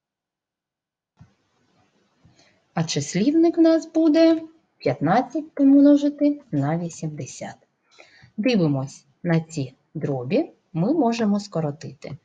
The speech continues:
Вісімдесят і чотири на чотири. Чотири поділити на чотири буде один, вісімдесят поділити на чотири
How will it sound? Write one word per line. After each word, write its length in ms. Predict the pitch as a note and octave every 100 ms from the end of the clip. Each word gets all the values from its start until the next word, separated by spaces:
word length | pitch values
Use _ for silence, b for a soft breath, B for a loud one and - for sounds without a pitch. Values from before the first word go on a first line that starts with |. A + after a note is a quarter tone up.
| _ _ _
Вісімдесят 1000 | E3 E3+ F#3 E3+ D#3+ D#3+ D#3+ B2 - - _ -
і 120 | D#3+
чотири 640 | - C#3 C#3 G#3+ D4 F4 F4 -
на 240 | D#3+ D3 F3+
чотири. 600 | - D#3+ - A#2+ G2+ -
Чотири 420 | - G3+ E3 C#3
поділити 540 | C#3 C3+ C3+ B2+ -
на 140 | C3 C3
чотири 340 | - C#3+ C#3
буде 300 | C#3 C#3+ C3
один, 300 | C3+ A#3 E4
вісімдесят 720 | C#4 - C#3+ C#3 C3+ A#2+ -
поділити 500 | C3 C3+ B2+ B2 C#3+
на 120 | -
чотири 500 | A#3 - - C4+ E4+